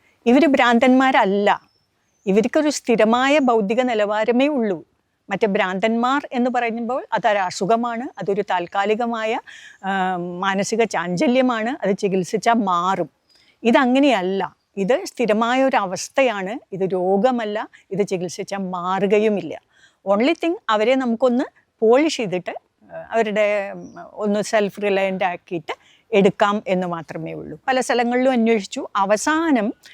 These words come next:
ആ, ഇവിടെ തൃശ്ശൂര്, ആ, പുതൂർക്കര എന്ന് പറയുന്ന സ്ഥലത്ത്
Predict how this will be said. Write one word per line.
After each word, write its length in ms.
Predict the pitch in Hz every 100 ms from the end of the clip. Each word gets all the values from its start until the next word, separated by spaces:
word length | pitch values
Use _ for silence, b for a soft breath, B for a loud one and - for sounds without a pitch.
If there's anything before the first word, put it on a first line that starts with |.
| B B 190
ആ, 120 | 190 190
ഇവിടെ 180 | 190 196 190
തൃശ്ശൂര്, 400 | 196 175 220 220 226 214
ആ, 260 | - 170 175 -
പുതൂർക്കര 520 | 180 220 226 - 240 247
എന്ന് 120 | 226 208
പറയുന്ന 300 | 180 170 170 156
സ്ഥലത്ത് 420 | 175 160 156 202